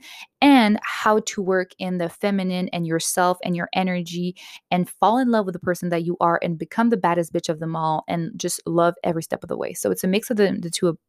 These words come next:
th-, those things. Um, and I'm super fucking excited. Anyway, I'm gonna do a whole episode about that because we're already ten minutes in and I haven't told you guys what the card's about. But the card that I drew today, it is the Wizard of Wheels, Actualization. So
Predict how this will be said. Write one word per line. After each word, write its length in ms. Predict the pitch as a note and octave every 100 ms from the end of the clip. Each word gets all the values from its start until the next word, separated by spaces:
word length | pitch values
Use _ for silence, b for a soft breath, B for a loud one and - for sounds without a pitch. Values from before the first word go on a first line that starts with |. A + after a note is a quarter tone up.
| _ -
th-, 180 | E3 D3+ - -
those 320 | E3+ D#3 -
things. 460 | - D3+ - D#3+ - B B B -
Um, 420 | F#3 E3 D3+ D#3 -
and 100 | F#3
I'm 80 | F3
super 220 | - D#3+
fucking 240 | D#3 - F3
excited. 320 | - - F3
Anyway, 200 | F#3 E3+
I'm 80 | -
gonna 160 | F3 G3
do 120 | G3+
a 40 |
whole 180 | F3 E3
episode 260 | E3+ - F#3
about 220 | D#3 -
that 140 | E3+
because 340 | - E3+ E3 - _
we're 140 | - F3
already 220 | F3 E3+
ten 200 | - E3
minutes 240 | D#3 D#3+
in 100 | E3
and 140 | D#3+ D#3+
I 40 |
haven't 340 | D#3+ D#3+ D#3 - _ _
told 200 | - D#3+
you 60 | D#3+
guys 160 | - -
what 140 | - D#3
the 60 |
card's 260 | - D#3+ D#3+
about. 240 | - -
But 200 | F#4 - B B B B
the 80 | C4+
card 300 | - G4+ G#4+
that 80 | E4+
I 100 | C4+
drew 260 | F#3+ G#3 G#3
today, 380 | G3+ E3+ D#3 G#3 B B B -
it 120 | A#3
is 300 | C#4+ C#4 G3
the 100 | F#3+
Wizard 420 | G3 A#3+ G#3+ B3 -
of 160 | F#3+
Wheels, 580 | F3 G3 A#3+ F3 E3 F3 - -
Actualization. 1040 | G#3+ - - G#3 F#3 F3 E3 - - - -
So 340 | - - E3